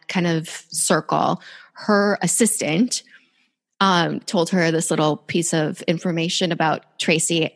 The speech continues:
when they were at some, it was some par-, some, uh, open house party or whatever.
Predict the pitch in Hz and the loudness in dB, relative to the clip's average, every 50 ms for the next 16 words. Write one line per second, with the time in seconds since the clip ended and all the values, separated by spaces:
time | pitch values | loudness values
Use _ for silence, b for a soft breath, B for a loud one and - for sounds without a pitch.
0 | _ _ - 175 175 170 165 165 160 160 165 165 165 160 156 170 170 - - 160 | _ _ -6 -4 -2 -2 0 0 0 0 0 0 -2 0 0 -2 -2 -2 0 0
1 | 151 - - - - - 170 165 165 165 165 165 160 139 - _ - 143 - 175 | -2 0 -2 -2 -2 0 0 0 0 0 -2 -2 -2 -4 -6 _ -6 -4 -2 0
2 | 170 - - 220 226 226 220 214 190 - - _ _ _ _ - - - 180 - | 0 2 4 4 6 6 4 4 2 -2 -6 _ _ _ _ -10 -2 0 0 2
3 | - 175 180 - - 196 190 196 185 170 165 156 156 156 156 143 - - 170 160 | 2 0 2 2 4 4 4 4 4 4 4 4 4 4 2 2 2 0 0 2
4 | - 165 156 156 160 160 160 151 160 - - - - - - 170 156 151 147 147 | 2 0 0 2 2 2 2 2 2 0 -2 -4 -6 -4 -2 0 2 2 2 2
5 | 147 147 156 151 147 143 135 131 135 | 2 2 2 2 2 2 2 2 2